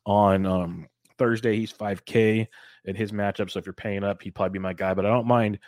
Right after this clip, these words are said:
Machado. Merrill Kelly, I like targeting Merrill Kelly, let's put it that way. So Machado at fifty-two.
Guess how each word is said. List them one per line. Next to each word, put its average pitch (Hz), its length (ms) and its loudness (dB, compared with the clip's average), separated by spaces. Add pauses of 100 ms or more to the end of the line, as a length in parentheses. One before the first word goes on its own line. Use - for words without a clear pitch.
(280)
Machado. 98 380 0
Merrill 110 240 -2
Kelly, 104 400 -2 (920)
I 104 80 -6
like 107 200 2
targeting 95 380 0
Merrill 87 200 -4
Kelly, 85 240 -8
let's 80 140 -12
put 92 140 -8
it 82 80 -18
that 80 180 -10
way. 82 120 -14
So - 140 -10
Machado 101 420 2
at 95 100 -2
fifty-two. 95 640 -6